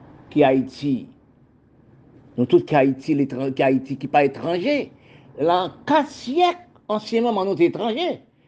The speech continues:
mais nous sommes nés Haïti. Pourquoi nous pas aussi créer des grands magasins, créer des grands factories, créer des grandes usines, ou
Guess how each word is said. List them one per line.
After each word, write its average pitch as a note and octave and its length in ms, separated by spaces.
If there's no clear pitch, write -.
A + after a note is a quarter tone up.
mais D3 120
nous C#3+ 120
sommes C#3+ 240
nés C3 100
Haïti. A2+ 480
Pourquoi F3+ 300
nous F3+ 160
pas C#3 180
aussi C#3 480
créer D#3+ 720
des E3 80
grands D3+ 320
magasins, D#3+ 480
créer E3 320
des D#3 140
grands C#3 280
factories, D#3 640
créer D#3+ 240
des D#3 120
grandes D#3 240
usines, E3+ 540
ou D3 200